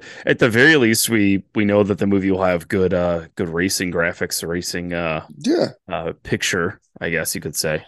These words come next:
Speaker 2: Yeah,
Speaker 1: Graphics
Speaker 2: it'll
Speaker 1: of
Speaker 2: be
Speaker 1: a
Speaker 2: some,
Speaker 1: video
Speaker 2: it'll
Speaker 1: game.
Speaker 2: probably have some cool, uh, some cool, you know, um, scenes in it with the cars running. I'm really interested to see how they're gonna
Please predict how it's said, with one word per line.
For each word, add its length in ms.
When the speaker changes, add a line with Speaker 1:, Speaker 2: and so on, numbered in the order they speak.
Speaker 2:
Yeah, 180
Speaker 1:
Graphics 300
Speaker 2:
it'll 100
Speaker 1:
of 60
Speaker 2:
be 60
Speaker 1:
a 40
Speaker 2:
some, 160
Speaker 1:
video 120
Speaker 2:
it'll 120
Speaker 1:
game. 80
Speaker 2:
probably 240
have 100
some 220
cool, 580
uh, 60
some 200
cool, 560
you 120
know, 280
um, 560
scenes 400
in 120
it 100
with 200
the 100
cars 340
running. 240
I'm 120
really 200
interested 240
to 40
see 160
how 160
they're 140
gonna 120